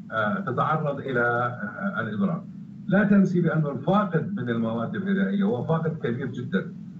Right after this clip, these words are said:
وهذا الفاقد إذا استطعنا توفيره فبالتالي احنا بنحسن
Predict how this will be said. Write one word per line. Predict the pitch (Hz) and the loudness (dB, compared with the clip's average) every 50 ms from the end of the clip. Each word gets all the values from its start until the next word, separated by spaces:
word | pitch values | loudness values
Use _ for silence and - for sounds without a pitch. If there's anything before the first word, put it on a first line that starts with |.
| - - - | -14 -10 -4
وهذا | - 113 135 165 170 170 | -2 0 2 4 4 4
الفاقد | 160 - - 175 180 165 - 120 120 120 - - - - - - - | 4 4 2 2 2 2 2 2 0 0 -2 -6 -12 -14 -14 -10 -6
إذا | 127 143 | -4 -4
استطعنا | - - 165 156 196 202 202 190 165 | 0 0 0 2 4 6 6 6 6
توفيره | 151 160 156 - 120 147 170 147 - 185 - | 6 4 2 2 2 2 2 2 2 0 -2
فبالتالي | 117 113 113 - - 175 170 170 160 - | -2 -2 -4 -2 0 2 4 4 4 2
احنا | - 151 | 2 0
بنحسن | 151 151 143 - 170 170 - - 175 170 165 165 - | 0 -2 0 0 0 0 2 2 4 4 4 4 2